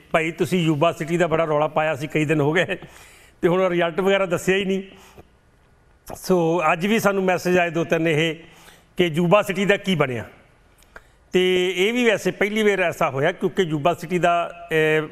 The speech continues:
ਇਲੈਕਸ਼ਨਾਂ ਤਾਂ ਜ਼ਰੂਰ ਹੋਈਆਂ ਪਰ ਅਮਨ ਅਮਾਨ ਨਾਲ ਹੋ ਗਈਆਂ, ਇਹੀ ਬਹੁਤ ਵੱਡੀ ਗੱਲ ਹੈਗੀ ਆ।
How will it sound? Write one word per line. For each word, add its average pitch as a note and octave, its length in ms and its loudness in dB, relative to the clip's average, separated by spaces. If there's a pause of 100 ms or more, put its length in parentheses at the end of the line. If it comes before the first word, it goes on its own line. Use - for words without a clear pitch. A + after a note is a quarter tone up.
ਇਲੈਕਸ਼ਨਾਂ D3+ 400 0
ਤਾਂ D#3 120 0
ਜ਼ਰੂਰ D3 260 0
ਹੋਈਆਂ E3+ 300 0 (840)
ਪਰ E3 240 0
ਅਮਨ F#3+ 240 0
ਅਮਾਨ E3+ 260 0
ਨਾਲ E3+ 120 -2
ਹੋ C#3 140 -4
ਗਈਆਂ, E3+ 220 2
ਇਹੀ F3 300 0
ਬਹੁਤ D#3 260 -2
ਵੱਡੀ C#3 340 0
ਗੱਲ D3 160 0
ਹੈਗੀ C#3 340 -2
ਆ। D#3 140 0